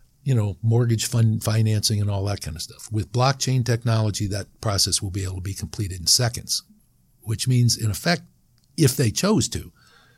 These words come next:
people who, uh, agreed on a business, on, on a financial transaction to buy or sell a piece of real estate, uh, could,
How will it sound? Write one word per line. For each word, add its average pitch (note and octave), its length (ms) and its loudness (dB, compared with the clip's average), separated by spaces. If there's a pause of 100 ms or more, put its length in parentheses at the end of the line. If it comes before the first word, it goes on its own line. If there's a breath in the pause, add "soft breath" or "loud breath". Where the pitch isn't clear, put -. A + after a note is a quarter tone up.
(360 soft breath)
people B2+ 320 4
who, A2+ 440 4
uh, G2+ 240 -4
agreed A2 320 0
on G#2+ 160 2
a - 20 -2
business, A2 460 0
on, G#2 220 -4
on G2 140 -4
a F#2 60 -6
financial A2 560 -2
transaction G#2 600 -4
to G2+ 60 -2
buy F#2+ 180 -4
or G2 100 -6
sell G2 240 -2
a F2 40 -12
piece A2 240 -4
of G#2 60 -8
real A#2+ 160 0
estate, C3 360 0 (540 soft breath)
uh, F#2 380 -8 (240)
could, - 480 -4